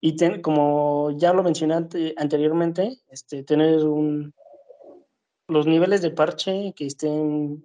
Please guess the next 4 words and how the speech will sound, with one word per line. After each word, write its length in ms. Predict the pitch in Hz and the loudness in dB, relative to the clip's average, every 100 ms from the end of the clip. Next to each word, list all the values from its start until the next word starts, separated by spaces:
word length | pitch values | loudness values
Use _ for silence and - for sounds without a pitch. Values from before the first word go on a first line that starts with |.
| - | -6
al, 540 | 131 127 127 127 - _ - | -4 -4 -8 -14 -20 _ -4
a 80 | |
nivel 920 | 143 147 143 151 156 156 147 139 131 131 _ _ | 4 4 6 6 6 2 -2 -4 -8 -12 _ _
recomendado 800 | 147 143 143 147 147 160 202 - | -6 -2 0 0 2 2 0 -8